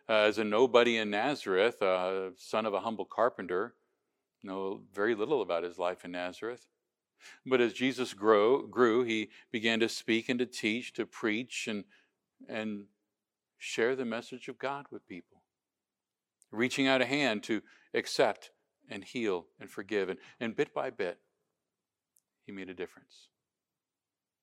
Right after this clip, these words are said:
Now, reality check, you and I are not Jesus, we're not God.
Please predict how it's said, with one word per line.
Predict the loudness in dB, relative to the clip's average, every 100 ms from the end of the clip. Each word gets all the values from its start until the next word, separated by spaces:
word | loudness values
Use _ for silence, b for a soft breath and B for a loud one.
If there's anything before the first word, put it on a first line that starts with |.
| _ _ _ _ _ _ _ _
Now, | -2 -2 -2
reality | -4 2 4 2 -2
check, | -4 -4 -4 -8
you | -8 -6
and | -2
I | -2 -2
are | -6
not | -10 -12
Jesus, | -14 -12 -12 -10
we're | -10
not | -12 -10
God. | -10 -10 -14